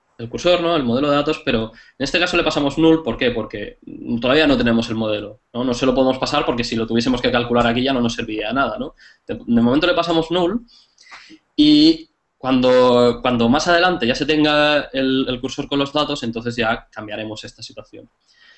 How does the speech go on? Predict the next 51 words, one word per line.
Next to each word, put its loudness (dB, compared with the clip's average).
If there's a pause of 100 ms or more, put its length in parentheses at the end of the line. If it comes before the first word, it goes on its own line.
(400)
Y 2
entonces, 2
eh, 2
otra, 2
otro 2
detalle 6
a 2
tener 0
en 0
cuenta 2
es 0
que, -4
si -8
os -2
fijáis, 0
el, 0
el -2
simple -4
cursor -4
adapter, 0
el -2
constructor -4
que, 4
que, -6
que -16
estoy -2
utilizando 0
en 0
este -8
ejemplo, -4 (680)
tiene 4
un 6
sexto -4
parámetro, -2 (420)
¿no? -2
Am-, 0
antiguamente, 0
¿no? -2
En -4
Gingerbread 0
y 0
anteriores, 0
el -4
simple -4
cursor -4
adapter 2
solo -6
tenía -2
cinco, -4
¿no? -14
Teníamos -10